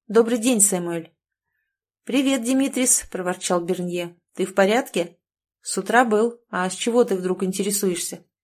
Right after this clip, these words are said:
«Долго к телефону шёл. Или не хотел отвечать?»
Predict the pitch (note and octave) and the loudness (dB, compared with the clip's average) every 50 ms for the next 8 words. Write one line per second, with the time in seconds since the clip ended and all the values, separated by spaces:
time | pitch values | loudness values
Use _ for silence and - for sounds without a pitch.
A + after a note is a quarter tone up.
0 | _ _ _ _ _ _ _ _ _ G3 F#3 A3+ C4 D4 C4+ C4 D4 - - - | _ _ _ _ _ _ _ _ _ 0 4 4 4 4 4 0 -2 -2 0 2
1 | D4+ C#4+ D#4 - - A#3 A#3 B3 B3+ - - G#3 F#3 E3+ F3 E3+ _ _ _ _ | 2 2 2 0 0 -2 0 0 -2 -2 0 0 0 0 0 -4 _ _ _ _
2 | _ _ - G3 G#3 A3 A3 A3+ G#3 A#3+ B3+ B3 - C4 A#3 A3 A3+ A3 B3+ B3 | _ _ -4 0 0 0 0 0 2 2 2 2 4 2 2 2 2 -2 -4 -4
3 | - - F3+ E3 E3+ - _ | 0 0 -2 -2 -2 -6 _